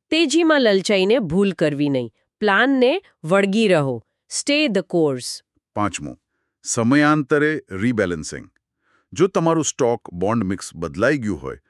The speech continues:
Speaker 2: તો એને પાછું ટાર્ગેટ પર લાવો. અને છેલ્લું, જે તમારા હાથમાં છે, એના પર ફોકસ કરો.
Speaker 1: એટલે કે?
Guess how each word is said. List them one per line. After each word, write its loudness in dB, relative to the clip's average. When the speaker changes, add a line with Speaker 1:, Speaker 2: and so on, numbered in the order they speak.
Speaker 2:
તો 2
એને 0
પાછું -6
ટાર્ગેટ -2
પર -10
લાવો. -12
અને -4
છેલ્લું, -4
જે -2
તમારા 0
હાથમાં -2
છે, -10
એના 0
પર -4
ફોકસ -14
કરો. -14
Speaker 1:
એટલે 0
કે? -2